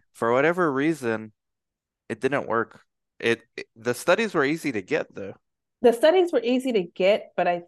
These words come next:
Speaker 2: think that I, like, kinda going off of what you said, how site ownership can be s-, more stressful than being a C R A. It can be if you are the person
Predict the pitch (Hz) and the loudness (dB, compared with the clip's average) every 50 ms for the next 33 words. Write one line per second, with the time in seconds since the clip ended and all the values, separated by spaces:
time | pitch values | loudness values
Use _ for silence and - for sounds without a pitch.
0 | _ - 226 220 233 226 220 _ - 202 202 190 185 160 - - _ _ _ - | _ -6 -4 -4 -4 -6 -10 _ -4 -2 -2 -2 -2 -4 -6 -8 _ _ _ -6
1 | 160 160 165 170 180 180 180 180 180 180 175 175 175 175 - - 160 156 151 - | -4 -2 0 2 2 2 2 2 2 0 -2 -4 -6 -6 -8 -10 -10 -10 -10 -12
2 | _ _ _ _ _ _ _ _ _ _ _ _ _ _ _ _ _ _ _ _ | _ _ _ _ _ _ _ _ _ _ _ _ _ _ _ _ _ _ _ _
3 | _ _ _ - - 220 226 214 208 202 196 196 190 190 185 180 170 - - 175 | _ _ _ 0 2 2 2 4 2 2 2 2 2 0 0 -2 -4 -6 -4 -4
4 | 175 175 180 175 185 170 - 170 165 165 - - - 220 220 185 165 165 170 175 | -4 -4 -4 -4 -4 -4 -4 -6 -10 -12 -8 0 2 4 4 4 4 2 2 -2
5 | 165 156 151 151 151 151 - _ _ _ _ _ _ - - - 175 170 170 170 | -2 0 0 -2 -2 -4 -8 _ _ _ _ _ _ -14 -4 -2 0 0 0 -2
6 | 175 175 170 175 - - - - 165 160 156 156 147 127 _ - - - _ _ | -4 -4 -4 -4 -8 -10 -8 -8 -8 -6 -6 -8 -8 -12 _ -20 -20 -20 _ _
7 | - 165 156 147 147 - - - 240 339 339 - - - - 151 143 139 139 139 | -12 -8 -8 -8 -8 -8 0 2 2 2 0 -2 -14 -8 -6 -4 -4 -4 -4 -6
8 | - _ _ - - 165 156 156 151 151 151 147 143 143 147 - - 156 147 131 | -10 _ _ -4 -4 -2 -2 -2 -4 -4 -6 -6 -8 -10 -12 -10 -8 -6 -6 -4
9 | 131 151 190 214 185 160 156 151 - _ _ _ _ _ _ _ _ _ _ _ | -2 0 2 2 2 2 -2 -4 -10 _ _ _ _ _ _ _ _ _ _ _
10 | _ _ _ _ _ _ - 190 185 190 - - 214 214 240 285 277 220 196 175 | _ _ _ _ _ _ -4 -4 -4 -4 -8 -6 -2 0 0 0 0 -2 -2 -2
11 | 170 165 - _ - 185 190 196 190 190 - - _ _ _ - 175 175 185 202 | -2 -2 -4 _ -6 -2 -2 -2 -2 -4 -12 -20 _ _ _ -12 -8 -6 -4 -2
12 | 208 202 208 - - 175 175 170 170 170 160 165 170 170 170 - 156 - - 202 | -2 -2 -4 -4 0 0 2 4 4 4 2 0 -2 -4 -4 -4 -8 -8 -6 -4
13 | 185 170 156 - - 160 160 160 160 160 | -4 -4 -4 -4 -4 -4 -2 -2 -6 -8